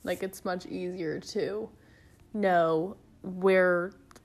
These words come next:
it's from, what source it's from, what page, then, yeah, like, I just know, um, kinda, like, where it's coming from. Just kind of doing that work on the front end, like, putting in all of those little details that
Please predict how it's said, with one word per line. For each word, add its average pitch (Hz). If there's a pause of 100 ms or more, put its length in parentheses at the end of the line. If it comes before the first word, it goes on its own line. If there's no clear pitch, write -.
(160)
it's 190
from, 214
what 180
source 214
it's -
from, 202
what 185
page, 190
then, 175 (260)
yeah, - (120)
like, -
I -
just -
know, 185 (680)
um, 214 (300)
kinda, -
like, 190
where 120
it's -
coming 214
from. -
Just 240 (140)
kind 277
of 196
doing 190
that 170
work 165
on 98
the -
front -
end, - (100)
like, - (160)
putting 180
in 170 (480)
all 190
of 185
those 185
little 165
details -
that -